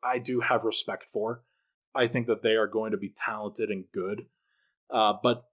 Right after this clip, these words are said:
in general, what I'm trying to get at here is that the Nuggets, there's no reason to not consider them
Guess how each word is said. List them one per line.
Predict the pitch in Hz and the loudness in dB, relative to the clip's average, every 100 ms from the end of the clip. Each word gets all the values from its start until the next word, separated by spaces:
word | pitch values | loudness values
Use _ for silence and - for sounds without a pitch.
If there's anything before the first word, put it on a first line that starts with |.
| _ _ _ _ - | _ _ _ _ 2
in | 175 175 | 6 6
general, | - 139 156 131 117 107 _ _ _ _ _ _ _ _ _ _ | 8 6 6 4 2 0 _ _ _ _ _ _ _ _ _ _
what | 131 139 | 6 6
I'm | 131 | 6
trying | 117 147 | 4 4
to | 127 | 4
get | 127 123 | 4 6
at | 117 | 4
here | 120 107 | 4 0
is | 101 | 2
that | 110 | -2
the | - | 0
Nuggets, | 131 165 151 - - - _ _ _ _ _ _ - | 4 4 4 0 -4 -4 _ _ _ _ _ _ 4
there's | 160 202 226 | 6 8 8
no | 208 | 8
reason | 170 175 165 156 | 8 4 2 -2
to | 135 139 | -2 -4
not | 127 131 139 - | 4 8 8 6
consider | 143 120 - 127 113 | -4 2 4 6 6
them | 110 101 95 | 2 0 -4